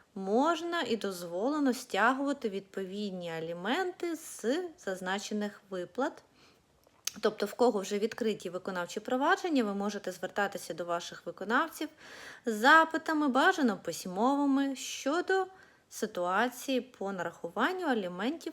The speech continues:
у вашому порядку. Тому що, друзі, від вас надходило дуже багато запитань з приводу того, чому ваш колишній чоловік,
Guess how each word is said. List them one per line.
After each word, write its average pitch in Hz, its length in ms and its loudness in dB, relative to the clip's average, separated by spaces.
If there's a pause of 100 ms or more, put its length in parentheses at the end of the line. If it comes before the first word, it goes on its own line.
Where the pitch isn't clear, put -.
(160)
у 262 240 -2
вашому 220 560 -2
порядку. 202 580 -4
Тому 180 280 -12
що, - 140 -12
друзі, 180 300 -8
від 175 140 -8
вас 220 260 -6 (140)
надходило 262 580 0
дуже 233 540 -2
багато 208 480 0
запитань 180 580 -6
з - 60 -16
приводу 180 460 -4
того, 302 480 2 (460)
чому 262 640 2 (200)
ваш 180 420 2
колишній 175 520 -8
чоловік, 175 540 -8